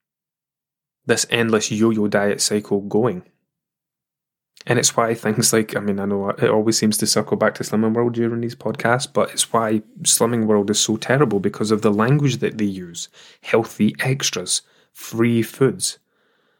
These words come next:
sins, for God's sake. You know, they, they created a plan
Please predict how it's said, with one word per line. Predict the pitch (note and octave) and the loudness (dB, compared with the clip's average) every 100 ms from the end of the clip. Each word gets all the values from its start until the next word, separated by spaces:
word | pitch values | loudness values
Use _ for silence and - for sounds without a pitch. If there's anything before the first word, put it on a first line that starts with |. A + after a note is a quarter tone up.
| _ | _
sins, | - - - B2+ C3+ A#2+ F#2+ - | -2 2 2 2 0 0 -4 -6
for | - G2+ | -8 -8
God's | G2+ F#2+ | -6 -6
sake. | - E2+ - _ _ _ _ _ _ _ _ _ _ _ _ _ _ _ _ | -10 -16 -18 _ _ _ _ _ _ _ _ _ _ _ _ _ _ _ _
You | - | -6
know, | A#2 A2+ | -2 -2
they, | A#2 A#2+ | -2 -2
they | - C3 | -2 -2
created | B2 - B2 B2 C3 C3 A2+ - | 0 0 2 2 2 0 -2 -2
a | |
plan | - - B2 A2 G2 | -4 0 0 0 -2